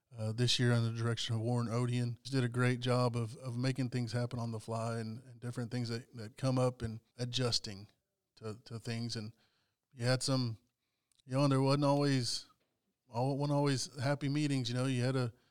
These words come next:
a couple longtime members that are no longer with us for whatever reason, and, uh, that happened this fall. And so a lot of adjustments and a lot of, a lot of reasons that maybe they could have said, "Hey, this isn't the year for it to happen," but made it happen anyways and helped almost, um,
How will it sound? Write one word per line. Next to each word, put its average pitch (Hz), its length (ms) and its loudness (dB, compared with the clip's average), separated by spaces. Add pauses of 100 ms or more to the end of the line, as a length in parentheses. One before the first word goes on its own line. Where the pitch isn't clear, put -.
(240)
a 117 40 -8
couple 127 320 0
longtime 127 460 2
members 135 340 0
that 120 120 0
are 123 80 -2
no 131 100 0
longer 127 320 0
with 123 220 2
us 117 160 2
for - 160 -6
whatever 123 320 -2
reason, 123 420 -2
and, 117 120 -4 (500)
uh, 117 300 -2
that 117 120 -4
happened 127 280 -2
this 123 120 0
fall. 127 400 0
And 117 100 -4
so 117 260 -4 (600)
a 139 40 -8
lot 160 140 4
of 151 100 4
adjustments 143 640 2
and 120 300 -2
a 117 40 -8
lot 131 240 0
of, 123 280 -4 (380)
a 131 40 -6
lot 147 100 2
of 147 100 2
reasons 139 400 2
that 131 160 0
maybe 139 260 0
they 131 160 -2
could 131 180 -6
have 131 140 -4
said, 127 240 -2
"Hey, 127 300 0 (420)
this 120 180 -2
isn't 127 180 2
the 123 60 0
year 123 140 0
for 117 200 -6
it 113 60 -6
to 113 80 -4
happen," 113 340 -2
but 107 180 -4
made 120 180 -2
it 120 100 -2
happen 117 240 -4
anyways 120 440 -2
and 107 140 -6
helped 120 240 -4
almost, 113 340 -6
um, 113 200 -6